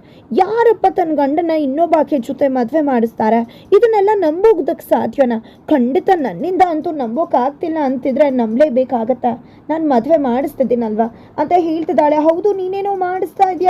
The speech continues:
but ಇದೆಲ್ಲ ಹೇಗ್ ಸಾಧ್ಯ? ಪಾಪ ಸೋಲೆ-, ಸೋಲೋದೇ ಇಲ್ಲ ಅಂದಿದ್ ನೀನು ಸೋತೋಗ್ಬಿಟ್ಯಾ, ಸೋಲನ್ನ ಒಪ್ಕೊಂಡ್ಬಿಟ್ಯಾ?" ಅಂತ ಹೇಳ್ತಿದ್ರೆ, "ನೋಡಿ ಅಕ್ಕ, ಮದ್ವೆಗ್ ಹೋಗ್ಬೇಕು, ನನ್ ಗಂಡನ್ ಮದ್ವೆ ಇದೆ,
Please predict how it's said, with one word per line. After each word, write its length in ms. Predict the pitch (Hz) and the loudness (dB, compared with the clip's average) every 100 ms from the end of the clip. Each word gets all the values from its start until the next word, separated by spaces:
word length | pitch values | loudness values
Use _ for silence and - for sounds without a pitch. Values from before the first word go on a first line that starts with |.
| 370 | 0
but 180 | 392 381 | 0 0
ಇದೆಲ್ಲ 260 | 330 330 381 | 0 2 2
ಹೇಗ್ 320 | 359 339 359 | 0 -2 -6
ಸಾಧ್ಯ? 560 | - 349 285 320 330 285 247 - - - - - | -6 -6 -4 -4 -2 -2 -2 -10 -20 -20 -20 -4
ಪಾಪ 200 | - 381 403 311 - | 0 2 2 0 -2
ಸೋಲೆ-, 540 | 254 302 392 392 262 | -2 0 -2 -4 -4
ಸೋಲೋದೇ 460 | 285 262 381 392 392 | -2 -2 -2 -2 0
ಇಲ್ಲ 120 | 370 | 0
ಅಂದಿದ್ 240 | 381 359 285 | 0 -2 -2
ನೀನು 280 | 349 370 359 | -2 -2 -4
ಸೋತೋಗ್ಬಿಟ್ಯಾ, 840 | - 262 359 427 277 240 233 220 | -2 -2 2 0 2 -2 -2 -2
ಸೋಲನ್ನ 460 | 247 311 269 339 339 | -4 -2 -2 0 -2
ಒಪ್ಕೊಂಡ್ಬಿಟ್ಯಾ?" 800 | 302 294 294 - 415 311 233 269 | 2 0 2 0 0 -2 0 0
ಅಂತ 120 | 240 | 0
ಹೇಳ್ತಿದ್ರೆ, 680 | 269 269 240 254 262 247 233 - - - - - - - | -2 -2 -4 -4 -2 -2 -2 -10 -20 -20 -20 -20 -14 -2
"ನೋಡಿ 220 | 285 311 | 2 4
ಅಕ್ಕ, 200 | 339 - 240 233 - - | 2 2 -2 -4 -10 -4
ಮದ್ವೆಗ್ 380 | 247 220 294 247 | -4 0 0 0
ಹೋಗ್ಬೇಕು, 500 | 247 214 226 226 220 - - | 0 0 -2 -2 -6 -10 -4
ನನ್ 140 | 294 | -2
ಗಂಡನ್ 340 | 269 233 285 262 | 0 0 0 0
ಮದ್ವೆ 320 | 226 277 247 | -2 0 0
ಇದೆ, 240 | 220 226 | 0 -4